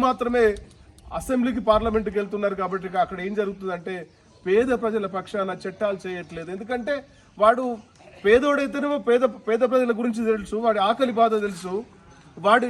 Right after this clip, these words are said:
జీవన స్థితిగతుల గురించి వాడికి అవగాహన ఉంటది. అక్కడికి పోయే వాళ్ళంతా బలిసిన వాళ్ళు వెళ్తున్నారు కాబట్టి అక్కడ వాళ్ళు మనకు చట్టాలు చేసే అవకాశం లేదు. అందుకే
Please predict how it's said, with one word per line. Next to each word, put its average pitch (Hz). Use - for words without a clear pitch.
జీవన 262
స్థితిగతుల 240
గురించి 254
వాడికి 214
అవగాహన 233
ఉంటది. 190
అక్కడికి 233
పోయే 254
వాళ్ళంతా 240
బలిసిన 240
వాళ్ళు 226
వెళ్తున్నారు 214
కాబట్టి 196
అక్కడ 202
వాళ్ళు 214
మనకు 190
చట్టాలు 208
చేసే 190
అవకాశం 170
లేదు. 127
అందుకే 254